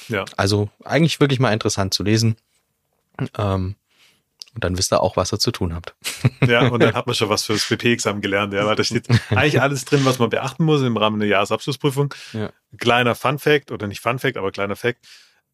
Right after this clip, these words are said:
Speaker 1: Zum ersten Januar zweitausendvierundzwanzig
Speaker 2: Vierundzwanzig.
Speaker 1: haben sich die A A Bs geändert.
Speaker 2: Mhm.
Speaker 1: Ja, ganz wichtig. Das wird
Speaker 2: Mhm.
Speaker 1: wahrscheinlich auch hundertmal falsch laufen, kann ich mir gut vorstellen.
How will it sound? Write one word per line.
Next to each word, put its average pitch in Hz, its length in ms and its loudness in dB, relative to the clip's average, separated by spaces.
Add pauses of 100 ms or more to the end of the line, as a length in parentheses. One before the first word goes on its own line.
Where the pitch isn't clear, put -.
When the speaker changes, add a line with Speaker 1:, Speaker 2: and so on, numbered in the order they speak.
Speaker 1:
Zum 117 220 -6
ersten 131 920 -2
Januar 139 500 2
zweitausendvierundzwanzig 110 1500 -4
Speaker 2:
Vierundzwanzig. 143 600 0
Speaker 1:
haben 117 120 -2
sich 110 120 -6
die 139 160 -10
A 101 260 2
A - 40 -2
Bs 135 280 0
geändert. 160 520 0
Speaker 2:
Mhm. 110 280 -10 (220)
Speaker 1:
Ja, 127 220 2
ganz 123 260 -2
wichtig. 156 520 -2
Das 104 180 -2
wird 123 140 -2
Speaker 2:
Mhm. 101 40 -2
Speaker 1:
wahrscheinlich 110 500 -2
auch - 260 -4
hundertmal 123 440 0
falsch 120 320 -2
laufen, 139 280 -2
kann 135 100 -4
ich 131 60 -4
mir 127 100 -2
gut 131 120 -4
vorstellen. 127 500 -2